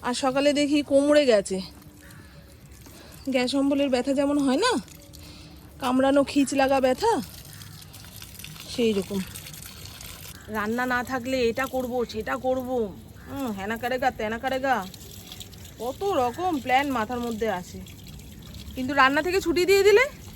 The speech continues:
আর কিচ্ছু করতে ইচ্ছা করে না। রান্নার ফাঁকে ফাঁকে যা কাজ করার করে নিতে পারি। ও, ভালোই হয়েছে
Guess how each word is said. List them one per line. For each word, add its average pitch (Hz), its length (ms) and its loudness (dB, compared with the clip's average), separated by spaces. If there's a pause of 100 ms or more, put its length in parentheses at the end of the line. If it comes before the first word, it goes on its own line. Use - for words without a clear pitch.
(800)
আর 349 160 0
কিচ্ছু 466 420 4
করতে 302 280 0
ইচ্ছা 214 220 -6
করে 185 240 -8
না। 185 120 -12 (2250)
রান্নার 254 360 -2
ফাঁকে 262 260 -4
ফাঁকে 262 240 -2
যা 240 160 2
কাজ 247 240 -4
করার 247 240 -2 (640)
করে 233 200 0
নিতে 202 220 -6
পারি। 190 240 -10 (2000)
ও, 160 100 -12
ভালোই 208 240 -4
হয়েছে 202 340 -4